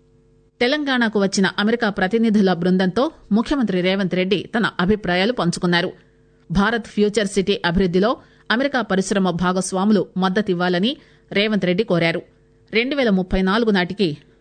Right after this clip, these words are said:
ఒక ట్రిలియన్ డాలర్ల ఆర్థిక వ్యవస్థగా, రెండు వేల నలభై ఏడు నాటికి మూడు ట్రిలియన్ డాలర్ల ఆర్థిక వ్యవస్థగా మారాలని ప్రభుత్వం లక్ష్యంగా పెట్టుకుందని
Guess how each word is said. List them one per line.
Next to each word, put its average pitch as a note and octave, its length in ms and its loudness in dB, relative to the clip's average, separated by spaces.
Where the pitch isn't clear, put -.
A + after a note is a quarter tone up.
ఒక G#3+ 200 0
ట్రిలియన్ B3 540 0
డాలర్ల F#3+ 400 2
ఆర్థిక F#3 340 0
వ్యవస్థగా, F3+ 600 0
రెండు A#3+ 280 0
వేల B3+ 160 2
నలభై F#3+ 340 2
ఏడు G#3+ 200 2
నాటికి G3 440 -2
మూడు A#3 280 4
ట్రిలియన్ A#3 460 0
డాలర్ల F#3 460 2
ఆర్థిక G#3 340 0
వ్యవస్థగా F#3 580 -2
మారాలని F#3+ 580 0
ప్రభుత్వం G3+ 460 0
లక్ష్యంగా F3+ 440 0
పెట్టుకుందని F#3+ 640 0